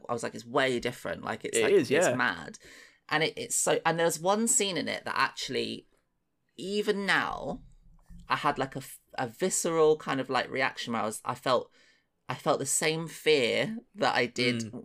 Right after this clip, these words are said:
Speaker 1: the first time I saw it when I was, like, s-, I was actually, like, eleven when I saw Evil Dead Two, which is,
Speaker 2: Whoa.
Speaker 1: yeah, really bad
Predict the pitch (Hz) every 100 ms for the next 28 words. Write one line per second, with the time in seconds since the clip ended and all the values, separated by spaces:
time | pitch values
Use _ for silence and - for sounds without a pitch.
0 | - 131 127 - 147 151 - 123 107 110
1 | - 101 90 - 110 104 107 104 - -
2 | - - _ 113 123 - - 104 104 -
3 | - 110 107 113 - 110 107 110 - 110
4 | 113 110 113 117 - 151 139 123 117 101
5 | 113 107 110 110 - 107 104